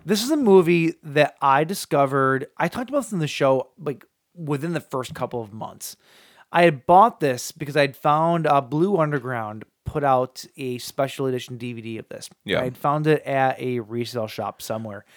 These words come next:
Speaker 1: and I was just drawn to it by the cover, 'cause the su-, the cover art is amazing.
Speaker 2: Yeah, that's, that's really all. I'd never seen this movie before, before watching
Speaker 1: Yeah.
Speaker 2: this week, and I had seen this cover art many, many times.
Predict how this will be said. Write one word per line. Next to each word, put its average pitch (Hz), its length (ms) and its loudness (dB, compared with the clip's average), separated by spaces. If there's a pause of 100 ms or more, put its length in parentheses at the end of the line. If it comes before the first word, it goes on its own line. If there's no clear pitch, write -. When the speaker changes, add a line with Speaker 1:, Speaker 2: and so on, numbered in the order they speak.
(340)
Speaker 1:
and 170 160 2
I 175 80 8
was 208 140 2
just 254 160 -4
drawn 156 320 4
to 160 80 4
it - 20 -4
by 139 100 2
the - 120 -4
cover, 113 360 -6 (480)
'cause 139 140 -8
the 127 80 -10
su-, 151 160 -2 (100)
the 147 120 -6
cover 170 360 6
art 131 300 2
is 127 500 0
amazing. 110 520 -6
Speaker 2:
Yeah, 82 160 0 (320)
that's, 117 400 4 (160)
that's 110 360 4 (300)
really 110 460 4
all. 95 100 6
I'd 107 260 4
never 104 280 0
seen 98 240 -6
this 101 180 -6
movie 113 340 -4
before, 123 440 -4 (800)
before 98 500 -2
watching 101 460 2
Speaker 1:
Yeah. 98 60 -2
Speaker 2:
this 95 180 -6
week, 101 460 -4
and 92 360 -2
I 101 220 -4
had 95 240 -2
seen 104 280 -4
this 87 180 -6
cover 92 440 -4
art 76 260 -6 (520)
many, 110 380 0
many 92 320 -4
times. 80 520 -10